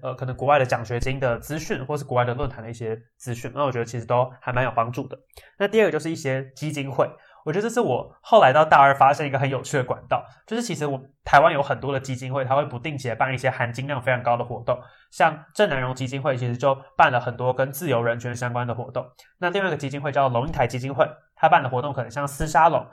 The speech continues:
或是他们定期会承办一个叫欧洲论坛的奖学金的筹备。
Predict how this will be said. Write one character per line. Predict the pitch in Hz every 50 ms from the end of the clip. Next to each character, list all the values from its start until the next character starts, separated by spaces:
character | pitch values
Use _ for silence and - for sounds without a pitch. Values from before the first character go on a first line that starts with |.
| - _ _ _
或 | - 170
是 | 156 151
他 | 165
们 | 156 147 131 135
定 | 190 175
期 | 135 - - 127
会 | 131 151 139
承 | 131 - - 120 113 120
办 | 147 139 131 -
一 | - 127
个 | 127
叫 | 127 143 131
欧 | - - 147
洲 | 147 156 143 147
论 | 160 151 127
坛 | - - 117 110 107
的 | 110 117 113 113 - _ _ _
奖 | - 139 123 127
学 | - 127 120
金 | 127 143 143
的 | 139 123
筹 | 120 - - 110 107
备。 | - -